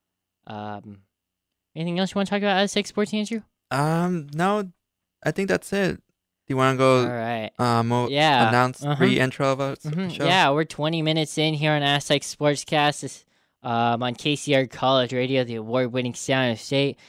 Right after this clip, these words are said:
Speaker 1: We've talked about our Aztec sports, including, um, what's coming up this weekend, women's track and field, some baseball, some softball, some rowing.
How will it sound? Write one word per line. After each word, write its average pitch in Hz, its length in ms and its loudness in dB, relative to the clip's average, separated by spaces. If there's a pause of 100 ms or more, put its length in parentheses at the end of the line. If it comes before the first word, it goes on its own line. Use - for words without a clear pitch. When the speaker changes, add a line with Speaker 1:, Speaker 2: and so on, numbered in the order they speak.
(260)
Speaker 1:
We've 147 160 -8
talked 151 240 0
about 151 160 2
our 143 80 0
Aztec 151 440 -2
sports, 156 460 -4
including, 123 580 -2
um, 107 320 -4
what's 127 160 -4
coming 131 320 0
up 127 220 0
this - 240 -4
weekend, 147 560 0 (360)
women's 135 340 -2
track 139 320 -2
and 110 120 -8
field, 165 600 0
some 117 160 -12
baseball, 143 500 -2
some 120 160 -12
softball, 151 840 0
some 123 220 -10
rowing. 147 560 -2